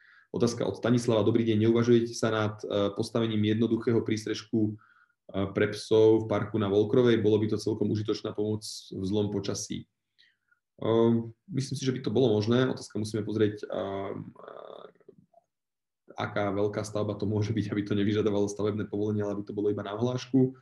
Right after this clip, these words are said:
Ehm, ale myslím si, že by to bolo možné, ehm, urobiť prístrešok na Volkrovej. Ehm, čiže, ehm, kľudne, ehm, berte, ehm, v nejakom horizonte, neviem, troch, štyroch mesiacov, že sa to, také niečo zrealizuje.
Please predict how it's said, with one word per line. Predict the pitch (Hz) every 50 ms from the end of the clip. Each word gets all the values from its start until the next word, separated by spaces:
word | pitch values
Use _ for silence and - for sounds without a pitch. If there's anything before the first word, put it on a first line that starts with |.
| _ _ _ _ _ _ _ - -
Ehm, | 107 107 107 107 104 110
ale | 107 110 110
myslím | 110 107 110 104
si, | 104 104
že | 101 98
by | 95 -
to | 98 95
bolo | 95 95 98 95
možné, | 95 95 95 95 95 95 95 95 95 -
ehm, | - 95 92 92 -
urobiť | 101 98 95 95 -
prístrešok | - 101 98 - 98 95 - 98 98
na | 98 95
Volkrovej. | 92 95 95 95 - - 98 95 98 98 101 104 104 104 104 _ _ _ _ _ _ _ - 90
Ehm, | 87 87 90 92 92 92 92 90 92 92 90 90 90 92 95 - - - - - - - - - _ _ _ _ _ _ _ _ _ _ _ _ _ _ _ _ _ _ _
čiže, | _ - 101 98 98 90 - -
ehm, | - - - - - - - -
kľudne, | _ - 104 104 101 101 98 -
ehm, | - - - - - - - - _ -
berte, | - 95 95 92 - - 95 95 92 95 -
ehm, | - - - - - - - - - - _ _ _ _ _ _ _ _ _ _ -
v | -
nejakom | 101 101 98 95 95 92 95
horizonte, | 98 98 95 98 95 92 - 95 92 90 87 -
neviem, | - 95 95 92 92 90 95 - _ _ _ _ - - - -
troch, | - - 95 95 -
štyroch | - - 101 95 90
mesiacov, | 98 98 - 107 98 - - 95
že | 90 90
sa | - -
to, | - _ - -
také | - - - 98
niečo | 95 92 - 92
zrealizuje. | 92 92 95 95 95 95 92 98 98 98 101 101 101 101